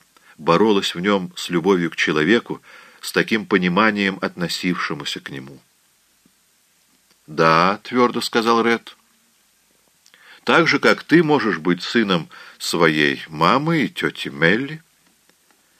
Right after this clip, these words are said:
Уэйд обдумал эти слова. Они были ему понятны — и, улыбнувшись, он робко потерся спиной о лежавшую на ней руку Ретта.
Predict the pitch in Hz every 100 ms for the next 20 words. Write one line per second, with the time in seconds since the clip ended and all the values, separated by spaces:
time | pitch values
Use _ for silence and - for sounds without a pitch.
0 | _ _ _ _ _ _ _ _ - 85
1 | 143 151 156 120 139 147 143 139 139 -
2 | 131 120 87 - _ _ _ - - -
3 | 90 120 135 139 139 135 131 139 139 135
4 | 113 - 67 - - - - - 85 95
5 | 113 120 160 196 - 82 - - - -
6 | - 98 101 131 170 - 139 110 - 139
7 | - 123 - 98 95 131 131 - - 95
8 | 90 87 104 123 - 113 104 90 82 110
9 | 107 110 95 80 90 90 92 76 65 60
10 | _ -